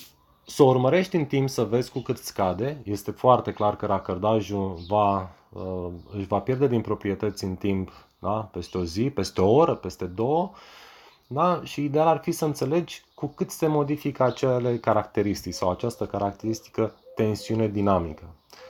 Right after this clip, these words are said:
Și eventual atunci când te duci la racordator, să-i spui, "Uite, eu m-am simțit foarte bine cu o tensiune dinamică de."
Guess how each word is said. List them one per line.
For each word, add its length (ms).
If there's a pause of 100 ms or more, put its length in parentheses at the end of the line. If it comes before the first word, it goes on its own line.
Și 120
eventual 440
atunci 360
când 140
te 80
duci 220
la 140
racordator, 840
să-i 180
spui, 260
"Uite, 340 (220)
eu 120
m-am 180
simțit 360
foarte 340
bine 240
cu 140
o 40
tensiune 440
dinamică 580
de." 320